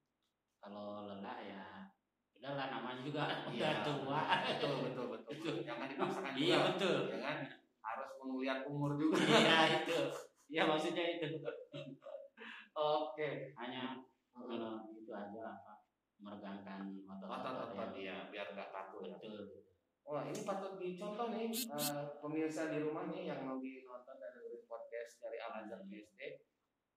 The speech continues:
Speaker 2: bahwa, eh, kita harus menjaga, apa namanya tadi, kesehatan.
Speaker 1: Kesehatan.
Speaker 2: Ya kan?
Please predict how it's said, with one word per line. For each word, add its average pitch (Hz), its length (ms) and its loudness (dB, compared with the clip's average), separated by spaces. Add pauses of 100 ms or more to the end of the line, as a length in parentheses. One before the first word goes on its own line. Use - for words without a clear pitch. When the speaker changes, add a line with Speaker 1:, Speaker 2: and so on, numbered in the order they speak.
(120)
Speaker 2:
bahwa, 143 480 2 (720)
eh, 156 460 2 (120)
kita 165 300 -4
harus 180 400 -6
menjaga, 147 800 -2 (260)
apa 143 220 -12
namanya 156 320 -6 (240)
tadi, 156 320 -10 (160)
kesehatan. 120 480 -8
Speaker 1:
Kesehatan. 101 460 -8
Speaker 2:
Ya 117 120 -8
kan? 131 160 -6